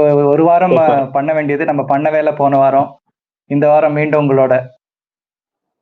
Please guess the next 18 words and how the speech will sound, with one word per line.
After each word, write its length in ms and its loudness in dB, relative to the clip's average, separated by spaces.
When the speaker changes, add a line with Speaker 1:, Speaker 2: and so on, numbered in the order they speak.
Speaker 1:
என்னென்ன 340 0
Speaker 2:
கண்டிப்பா. 20 0
Speaker 1:
விஷயங்கள் 440 -4
Speaker 2:
அந்த 340 -2
Speaker 1:
கேட்க 240 -2
Speaker 2:
பாக்கியம் 120 -2
Speaker 1:
போறீங்க, 360 -2
என்னென்ன 400 0
விஷயங்கள் 400 -2
நம்ம 360 2
விவாதிக்க 640 -2
போறோம், 160 -2
ஒரு 160 0
அவுட்லைன் 360 2
மட்டும் 260 -6
Speaker 2:
இல்ல, 160 -2
Speaker 1:
சொல்லுங்க. 120 -6
Speaker 2:
ஃபர்ஸ்ட், 300 -8